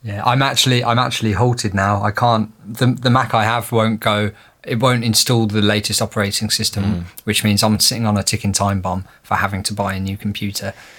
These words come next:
Speaker 1: if I want to upgrade Logic from ten point four point four to ten point four point five or
Speaker 2: Mm.
Speaker 1: some silly nonsense in the future. Yeah.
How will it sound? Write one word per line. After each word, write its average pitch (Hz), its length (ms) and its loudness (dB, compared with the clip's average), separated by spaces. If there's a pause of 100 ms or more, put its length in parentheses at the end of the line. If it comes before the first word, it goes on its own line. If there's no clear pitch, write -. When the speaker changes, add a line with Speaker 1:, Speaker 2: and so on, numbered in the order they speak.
(140)
Speaker 1:
if - 180 -2
I 104 80 4
want 101 240 0
to - 100 -4
upgrade 98 460 -2
Logic 107 320 -2
from 98 160 -6
ten 95 240 -2
point 101 220 -6
four 101 180 -6
point 98 240 -8
four 98 280 -6
to - 120 -4
ten 185 240 -4
point 98 240 -8
four 101 160 -8
point 98 260 -10
five 98 280 -6
or 107 60 -2
Speaker 2:
Mm. 110 40 0
Speaker 1:
some 98 220 -4
silly 98 300 -6
nonsense 104 500 -10
in 107 60 -2
the 101 60 -4
future. 107 420 -8 (680)
Yeah. 123 340 -2